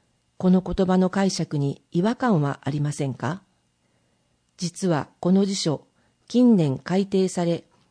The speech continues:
以下のように変更されています。恋愛、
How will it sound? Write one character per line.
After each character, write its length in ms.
以 80
下 160
の 120
よ 160
う 60
に 240
変 260
更 200
さ 140
れ 100
て 140
い 120
ま 180
す。 260
恋 360
愛、 300